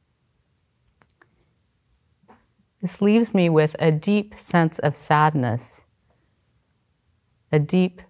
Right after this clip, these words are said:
sense of loneliness. The intensity of this feeling state becomes a backdrop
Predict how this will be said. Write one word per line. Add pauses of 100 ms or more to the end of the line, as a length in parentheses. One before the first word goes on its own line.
(120)
sense
of
loneliness. (3250)
The
intensity
of
this
feeling
state (840)
becomes
a
backdrop